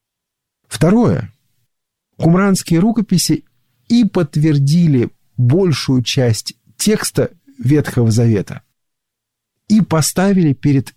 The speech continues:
текстологами, исследователями текста, несколько новых задач,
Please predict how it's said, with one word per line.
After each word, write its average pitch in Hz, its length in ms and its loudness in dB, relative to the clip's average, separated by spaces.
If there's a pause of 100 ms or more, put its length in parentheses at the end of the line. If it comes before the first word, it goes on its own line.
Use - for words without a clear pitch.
текстологами, 120 1120 -2 (500)
исследователями 101 1120 -2 (500)
текста, - 460 -6 (760)
несколько 180 440 2
новых 156 280 2
задач, 135 460 -2